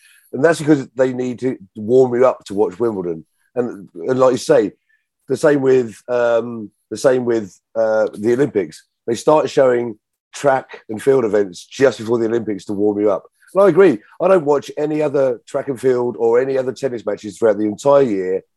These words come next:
because Wimbledon is the only thing they show that's free, and I wouldn't pay to watch it. So, yeah, I could, because of your reasoning, I completely agree with you. I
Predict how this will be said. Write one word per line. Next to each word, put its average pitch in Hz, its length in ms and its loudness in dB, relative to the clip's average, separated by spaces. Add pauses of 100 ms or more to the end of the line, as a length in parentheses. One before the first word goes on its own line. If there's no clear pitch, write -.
(360)
because 107 440 -4
Wimbledon 104 420 -4
is 95 120 -6
the 104 120 2
only 101 120 2
thing 101 140 -6
they 101 140 -2
show 98 260 0
that's 92 160 -6
free, 82 400 -6 (260)
and 110 80 -2
I 113 60 6
wouldn't 110 360 0
pay 101 200 0
to 92 100 -12
watch 87 180 -8
it. - 120 -20 (160)
So, 139 120 0
yeah, 131 220 4
I 123 140 2
could, - 240 -12 (340)
because 147 200 2
of 151 40 2
your 151 120 4
reasoning, 131 340 2
I 110 80 2
completely 113 380 -8
agree 104 260 -2
with 92 100 -4
you. 95 120 -4
I 90 40 -8